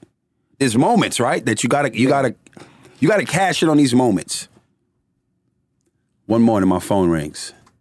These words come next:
I'm in bed. Hello? He's like, "Hey, Homicide, what's going on, man? It's Coach Todd." I'm like, "Coach, how you doing?" He's like, "Yo, I'm in New Jersey,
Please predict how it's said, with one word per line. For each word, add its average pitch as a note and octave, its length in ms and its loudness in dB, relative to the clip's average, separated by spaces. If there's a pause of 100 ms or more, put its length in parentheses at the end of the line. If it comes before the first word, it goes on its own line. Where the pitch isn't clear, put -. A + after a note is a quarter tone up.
(240)
I'm G2 80 -8
in F2 100 -4
bed. F2 400 -2 (580)
Hello? F2+ 520 -4 (840)
He's - 100 -10
like, A2 140 0
"Hey, C#3+ 240 2
Homicide, D3+ 480 0
what's C#3 120 -2
going E3+ 280 2
on, E3 180 2
man? D3 180 2
It's B2+ 120 -2
Coach D#3+ 320 -2
Todd." F3+ 280 0
I'm D3 100 2
like, C3 160 0
"Coach, C3+ 240 0
how B2 80 0
you B2 120 2
doing?" B2+ 140 2
He's B2 120 0
like, B2+ 200 -2
"Yo, C3+ 60 2
I'm D3+ 120 2
in E3 80 2
New D#3 100 4
Jersey, D3 520 0